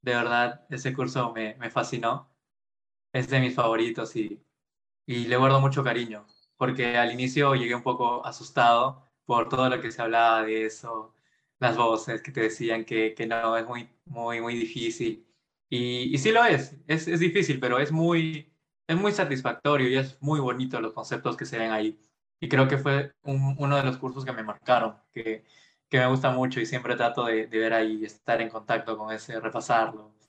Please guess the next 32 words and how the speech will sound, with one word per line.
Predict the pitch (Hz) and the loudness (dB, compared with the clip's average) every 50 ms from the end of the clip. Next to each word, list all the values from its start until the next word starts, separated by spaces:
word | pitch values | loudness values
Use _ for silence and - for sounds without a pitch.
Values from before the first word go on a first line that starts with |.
| _ _ _ _ _ _ _ _ _ _ _ _ | _ _ _ _ _ _ _ _ _ _ _ _
por | - 117 | 0 2
ahí. | 113 110 113 113 110 - - _ _ _ - _ _ _ _ _ | 4 4 4 2 2 -4 -12 _ _ _ -20 _ _ _ _ _
Y | - 139 135 135 | 0 0 2 2
creo | 147 151 160 160 | 4 2 2 4
que | 165 170 | 6 4
otra, | 170 170 165 165 160 160 156 151 147 | 4 4 6 6 6 6 6 4 2
otra | 143 135 147 151 | 0 2 2 2
de | 147 | 2
las | 143 135 135 | 2 2 0
experiencias | - - - - - 127 123 123 131 135 - | -2 -10 -14 -14 -12 -12 -12 -14 -16 -16 -14
que | - - | -6 -6
también | 120 117 120 120 | -4 -4 -2 -2
me | 127 127 | 0 0
marcó | 120 117 - 131 123 | 0 0 0 -2 -4
mucho | 123 123 120 - 135 | -4 -6 -6 -6 -6
fue | - - 123 120 120 123 127 - | -2 -2 0 0 0 -2 -4 -8
entrar | 123 113 120 120 123 120 | -8 -2 0 0 2 2
a | 120 | 0
ecai, | 117 - 120 120 127 127 127 | 0 2 2 2 2 2 -2
porque | 123 113 110 113 110 107 107 - _ _ _ _ _ _ _ _ | -4 -4 -4 -4 -6 -6 -6 -10 _ _ _ _ _ _ _ _
en | 131 123 | -4 -2
ecai | 120 120 120 131 127 127 131 127 | -2 0 2 2 4 4 4 2
conoces, | 131 139 123 120 120 - - 131 127 127 - - _ _ _ _ _ _ _ _ _ _ _ _ _ _ _ | 2 0 0 0 -4 -4 -2 -2 -2 -4 -6 -12 _ _ _ _ _ _ _ _ _ _ _ _ _ _ _
eh, | 135 123 117 117 123 | -2 0 0 0 0
experiencias | 120 - - 131 120 123 123 127 127 139 135 127 | -2 -2 -2 -2 0 0 -2 -2 0 0 2 2
de | 127 117 | 2 2
distintas | 113 110 - - 139 131 131 131 123 - | 0 0 0 0 2 2 2 2 -2 -4
personas, | - 131 127 - - 131 117 110 107 107 - - | -4 -8 -10 -4 -2 -2 -2 -2 -4 -8 -6 -2
de | 113 | 0
distintos | 110 110 107 - 139 131 127 127 113 - | 0 0 0 0 0 0 0 0 -2 -4
ingresantes | 127 113 107 107 - 131 120 117 - 123 113 113 | -6 -8 -8 -6 -4 -4 -4 -2 -4 -6 -6 -4
nuevos | 117 120 120 117 117 120 127 127 - _ | -2 -2 0 2 0 0 -2 -2 -8 _